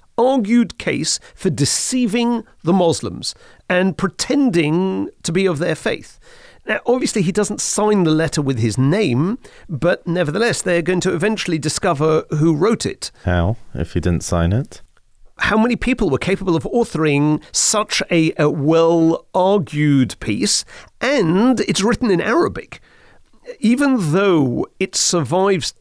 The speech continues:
Speaker 1: to this day in Hebrew translations, one of which is only the, the first part, but it was written in a language which they would most relate to, and the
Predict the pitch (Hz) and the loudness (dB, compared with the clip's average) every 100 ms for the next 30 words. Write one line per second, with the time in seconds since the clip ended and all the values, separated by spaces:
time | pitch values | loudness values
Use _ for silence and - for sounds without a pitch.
0 | - 143 151 135 - 156 135 104 101 - | -4 0 0 0 0 0 2 2 0 -2
1 | - 147 101 233 240 117 95 - 98 - | 0 2 2 2 2 0 -2 0 -2 0
2 | 104 87 - 156 233 - - - - 139 | 0 0 0 0 0 -4 -10 -12 -2 0
3 | 143 110 123 131 123 123 110 95 95 98 | 2 0 -2 -2 0 2 2 0 -2 -2
4 | 110 120 - 110 - - 113 113 - - | -2 -2 -2 -2 -2 -2 -2 -4 -8 -16
5 | - - _ 165 165 - 160 131 - - | -20 -20 _ -2 0 2 0 0 -6 -6
6 | 143 196 214 202 165 139 160 196 123 113 | 0 0 0 0 2 2 0 0 2 2
7 | 120 - - - 143 160 160 165 - - | 0 -4 -10 -8 -6 -2 -2 -2 -4 -2
8 | 151 147 143 120 135 156 190 208 - - | -2 0 0 2 2 4 2 0 -4 -2
9 | 135 107 - 127 120 - - - - - | 0 0 -2 -2 0 -2 -8 -20 -20 -8
10 | - 190 175 151 151 151 147 | -2 2 2 2 2 2 0